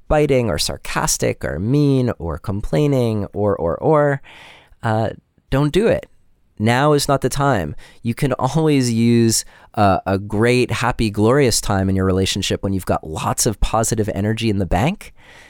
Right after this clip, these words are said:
to deal with some of the negative stuff. But for now, when you feel, uh, a negative impulse coming up, I encourage you to find a different way to metabolize that.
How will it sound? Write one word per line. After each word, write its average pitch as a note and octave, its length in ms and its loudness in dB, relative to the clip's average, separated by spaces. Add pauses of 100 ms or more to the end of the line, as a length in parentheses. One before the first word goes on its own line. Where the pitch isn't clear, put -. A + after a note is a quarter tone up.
(200)
to G2+ 640 2
deal G2+ 460 2
with F#2+ 120 2
some F#2+ 200 0
of E2+ 60 -2
the F2 80 -2
negative E2+ 440 -4
stuff. - 560 -8 (540)
But B2+ 180 2
for B2+ 140 0
now, C#3+ 300 4
when A2+ 140 4
you C#3 220 4
feel, A#2 720 4
uh, F2+ 440 -2
a G2 80 -4
negative G#2 600 2
impulse A2 500 2
coming G2+ 320 -4
up, G#2 260 -4 (240)
I G2 140 0
encourage D#3+ 640 -2
you F2 320 -2 (300)
to F#2+ 280 0
find G#2 800 0 (420)
a G2+ 120 0
different A#2 520 -2
way E2 420 -2
to - 140 -2
metabolize D#2+ 840 -4
that. - 280 -12